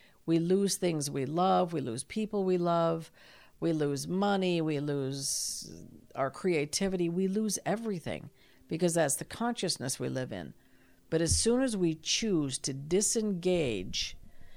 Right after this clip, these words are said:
and move away from that type of control drama so that we can live the true us,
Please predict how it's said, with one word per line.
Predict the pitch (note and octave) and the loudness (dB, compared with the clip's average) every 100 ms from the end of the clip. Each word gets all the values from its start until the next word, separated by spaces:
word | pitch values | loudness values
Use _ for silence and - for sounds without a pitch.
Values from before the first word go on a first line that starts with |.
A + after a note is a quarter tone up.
| - - - | -18 -20 -8
and | - D3+ D3 C#3+ D#3 E3 | -2 0 2 0 0 0
move | G3+ A3 | 2 2
away | F#3+ D#3+ D#3+ E3+ G3 G3+ | 2 2 2 4 6 4
from | - D#3+ | 2 -2
that | D#3 A2 - | -2 -2 -2
type | - E3 D#3+ D#3+ | -2 0 0 0
of | C3+ - | -6 -8
control | C#3+ C#3 - G3 G3 | -8 -4 0 2 2
drama | F3 D3+ A#2 G2+ | 0 -2 -2 -4
so | - B2+ | -4 -4
that | B2 | -4
we | D#3 | -4
can | D3 D3 | -4 -2
live | E3+ E3 | -2 -2
the | D3+ | -6
true | - - A3 - | -4 -2 -2 -2
us, | E3 D#3+ C3 - - - | -2 -2 -2 0 0 0